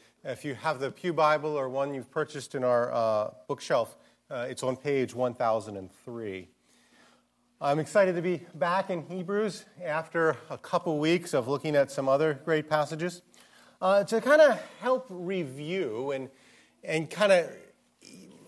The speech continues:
remind you of the context, I want you to listen to a story that I made up. Okay, this will help us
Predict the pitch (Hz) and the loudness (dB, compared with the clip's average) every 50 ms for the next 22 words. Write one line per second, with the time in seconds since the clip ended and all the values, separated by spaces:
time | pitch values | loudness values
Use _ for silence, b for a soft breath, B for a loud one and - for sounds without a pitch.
0 | - - 165 180 196 185 175 185 180 185 185 190 202 202 196 185 180 170 151 160 | -16 -12 -10 -6 0 2 4 8 10 10 12 12 10 10 8 6 6 6 4 4
1 | - - - 175 175 180 175 160 175 - 123 104 104 117 - - - - - 208 | 0 -2 0 2 4 4 4 2 0 0 0 0 0 -2 -4 -10 -8 -2 2 4
2 | 220 262 285 311 320 311 - 294 247 202 - - 214 202 196 214 208 - 220 190 | 4 6 6 6 4 2 0 -2 -2 -2 -2 -2 -2 0 0 0 -2 -2 -6 -6
3 | - 185 180 175 175 - - - 202 190 190 185 147 120 113 110 117 127 123 113 | -4 -2 -2 -2 -2 -4 -2 2 4 6 6 6 6 4 2 4 4 4 4 4
4 | - - 131 127 123 117 117 113 107 101 98 92 90 87 - - _ _ _ _ | 2 2 2 2 2 2 2 0 0 0 0 0 -2 -2 -6 -12 _ _ _ _
5 | _ _ _ _ _ _ - - 147 139 165 160 147 185 185 185 185 165 151 - | _ _ _ _ _ _ -14 -14 -12 -10 -10 -6 -2 -2 -2 -2 -2 -4 -4 -6
6 | - | -12